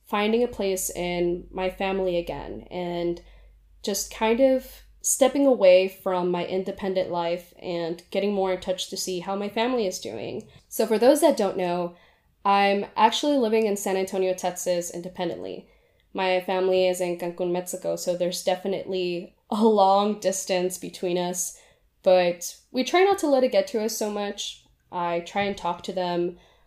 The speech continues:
almost every day or at least every week whenever we really have free time, since we're all <laughs> super busy. So I'm lucky if I get to see them once, twice, or three times a year. And today,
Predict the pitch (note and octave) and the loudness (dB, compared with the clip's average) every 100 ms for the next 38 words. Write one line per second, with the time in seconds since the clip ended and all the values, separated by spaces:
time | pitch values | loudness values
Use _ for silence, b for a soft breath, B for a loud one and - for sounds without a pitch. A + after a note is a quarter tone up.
0 | b F#3+ F3+ F3+ G3 F3+ E3+ F3 E3+ E3+ | b -2 -2 0 0 0 2 2 4 2
1 | D#3+ D3+ E3+ - F3 E3+ E3+ E3 E3+ - | 2 -2 -6 -6 -4 -4 -4 -4 -8 -14
2 | - F3 F3 F3+ F#3 F3+ F3+ F3+ F3 F3 | -6 -2 2 2 2 0 0 -2 -6 -8
3 | F3 - F3 F3 F#3+ F3+ F3 G3 A3+ - | -8 -6 -6 -6 -6 -6 -4 -2 -4 -4
4 | F3 F3 F3+ G3+ A3+ B B B _ - | -2 -2 0 -2 -6 B B B _ 2
5 | B3 A#3+ C4 A#3 A#3 A#3 F#3+ E3+ F#3 - | 6 6 8 6 4 2 -6 -6 -6 -2
6 | F#3+ F#3+ G3 F#3+ - G3 F3+ F3+ F3+ F3 | 0 2 2 2 -4 -4 -2 0 -2 0
7 | F#3 F3+ E3+ F3 - - F#3 F3 F3 F3 | 0 2 0 -2 -8 -4 2 2 2 -2
8 | F3+ E3+ E3+ F#3 F#3+ - F3+ F3+ F3+ E3+ | -4 -4 -4 -6 -6 -8 -6 -6 -6 -4
9 | E3 F2+ - b b - G#3+ G3 - A#3 | -4 -4 -10 b b -4 0 0 2 6
10 | D#4 A#3+ B3+ C#4+ | 6 6 2 0